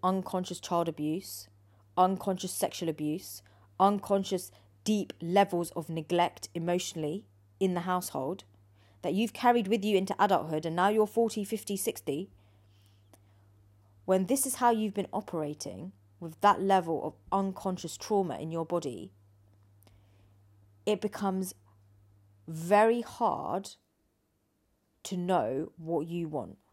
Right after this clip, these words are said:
to desire, to dream, to believe,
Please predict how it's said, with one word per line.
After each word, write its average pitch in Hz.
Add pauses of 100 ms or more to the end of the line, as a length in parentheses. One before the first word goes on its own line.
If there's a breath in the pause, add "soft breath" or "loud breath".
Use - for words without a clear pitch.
(1900)
to 196
desire, 165
to - (100)
dream, 160 (1300)
to -
believe, 165